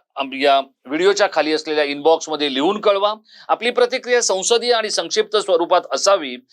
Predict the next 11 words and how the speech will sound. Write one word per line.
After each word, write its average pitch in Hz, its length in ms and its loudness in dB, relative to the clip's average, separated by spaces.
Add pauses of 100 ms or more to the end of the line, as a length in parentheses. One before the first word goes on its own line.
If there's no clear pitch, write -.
(160)
इतकीच 220 380 -4
आमची 202 220 0
अपेक्षा 147 420 -2
आहे. 117 120 2 (880)
ती 190 100 2
आम्ही 170 160 0
जरूर 160 340 2
संजय 202 320 0
राऊतांपर्यंत 202 640 2
पोहोचवू 208 560 2 (280)
आणि 170 340 -2